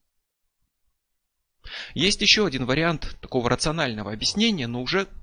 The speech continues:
пограничного с оккультным. Это плацебо. Плацебо – это пустышка, которую выдают за лекарство, и она оказывает лечебный эффект. Пациенту дают таблетку, в которой вообще ничего нет. Мел, сахар, ничего вот ре-, лечебного.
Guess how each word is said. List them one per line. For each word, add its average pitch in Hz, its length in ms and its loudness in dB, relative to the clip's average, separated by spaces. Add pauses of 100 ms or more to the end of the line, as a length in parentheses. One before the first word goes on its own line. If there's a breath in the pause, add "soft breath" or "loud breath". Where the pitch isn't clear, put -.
(160)
пограничного 135 760 -2
с - 100 -2
оккультным. - 440 -6 (540 loud breath)
Это 175 460 0 (220)
плацебо. 139 460 -2 (2000 loud breath)
Плацебо – 208 460 2
это - 280 0
пустышка, - 600 -2 (140)
которую 185 400 4
выдают 123 460 0
за 117 100 2
лекарство, 104 600 -2 (280)
и - 80 -4
она 165 240 -2
оказывает 170 600 -4 (140)
лечебный 110 440 -4
эффект. - 320 -10 (680 loud breath)
Пациенту 214 420 4
дают 151 320 0
таблетку, 156 420 0
в - 60 -12
которой 131 280 -2
вообще 127 280 0
ничего 110 360 0
нет. 87 220 -2
Мел, 165 220 2
сахар, 143 380 -4
ничего 160 500 2
вот - 140 -6
ре-, - 120 -10
лечебного. - 640 -4